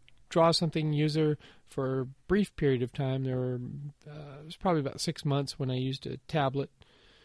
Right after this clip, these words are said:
uh, a few years ago, and my drawings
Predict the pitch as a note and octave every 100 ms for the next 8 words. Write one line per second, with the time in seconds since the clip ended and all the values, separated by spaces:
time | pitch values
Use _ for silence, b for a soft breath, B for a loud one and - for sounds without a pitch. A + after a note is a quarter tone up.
0 | b b b _ C#3+ C3 B2+ C3 - C#3+
1 | C3 C3+ B2+ C#3 B2+ C#3 C#3+ - D3+ C3
2 | B2+ B2 C3+ E3+ F3+ E3 D#3 D3 C3+